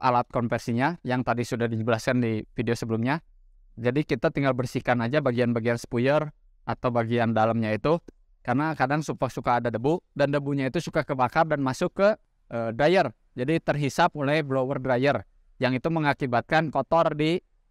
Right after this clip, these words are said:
mes-, di pakaian biasanya. Nah, Sobat Laundry,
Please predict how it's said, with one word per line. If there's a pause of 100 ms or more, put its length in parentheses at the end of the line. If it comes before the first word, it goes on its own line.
(300)
mes-,
di
pakaian
biasanya. (1040)
Nah,
Sobat
Laundry,